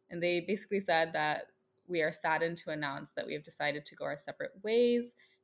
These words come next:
Due to ongoing legal proceedings surrounding these allegations, we cannot provide additional details and ask that you please respect our privacy during this hard time. Thank you for following our love story and believing in us. This journey has forever shaped our lives, and we are so grateful for everyone who's been a part of it.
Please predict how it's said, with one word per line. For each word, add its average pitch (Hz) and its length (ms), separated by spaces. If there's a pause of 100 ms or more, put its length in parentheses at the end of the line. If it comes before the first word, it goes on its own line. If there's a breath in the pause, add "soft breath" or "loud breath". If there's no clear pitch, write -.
Due 226 180
to 220 160
ongoing 220 560
legal 226 300
proceedings 185 760
surrounding 185 480
these 165 200
allegations, 151 840
we 175 120
cannot 180 420
provide 165 440
additional 165 460
details 165 680
and 156 120
ask 160 240
that - 120
you 160 100
please 208 300
respect 151 440
our 151 180 (140)
privacy 202 520
during 151 260
this 151 160
hard 151 340
time. - 540 (480)
Thank 214 180
you 254 60
for 262 140
following 202 380
our 156 120
love 180 240
story 254 380
and 175 140
believing 196 300
in 196 100
us. 190 260
This 175 180
journey 165 340
has 165 180
forever 151 300
shaped 156 340
our 156 140
lives, 214 420
and 151 80
we 143 80
are 143 80
so 240 160
grateful 190 420
for - 160
everyone 156 260
who's 151 160
been - 120
a - 40
part 220 180
of 220 60
it. 220 260